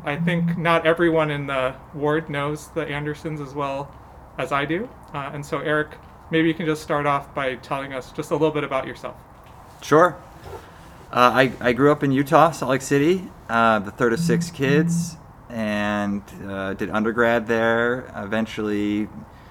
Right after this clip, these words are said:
Speaker 2: my wife and I married. She also did undergrad there. Um, we didn't meet till college, but we married, and, uh, after living a couple years in Utah, spent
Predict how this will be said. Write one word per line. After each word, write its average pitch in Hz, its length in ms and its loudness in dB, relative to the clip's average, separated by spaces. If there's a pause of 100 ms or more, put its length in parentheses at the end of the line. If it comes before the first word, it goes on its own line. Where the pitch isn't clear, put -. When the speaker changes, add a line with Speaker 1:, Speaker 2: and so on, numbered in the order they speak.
(260)
Speaker 2:
my 104 180 -2
wife 110 260 2
and 117 120 2
I 110 220 0
married. 107 680 0
She 127 160 0
also 123 340 4
did 127 140 0
undergrad 127 760 0
there. 135 560 0
Um, 104 540 -4 (500)
we 107 80 -4
didn't 110 200 0
meet 113 160 0
till 117 140 -4
college, 120 500 0
but 101 100 -6
we 107 80 0
married, 113 600 0
and, 101 500 -4 (320)
uh, - 20 -12
after 95 720 -4
living 101 180 -2
a - 40 -6
couple 139 240 -2
years 98 220 0
in 98 80 -4
Utah, 98 460 -4 (440)
spent 95 500 -6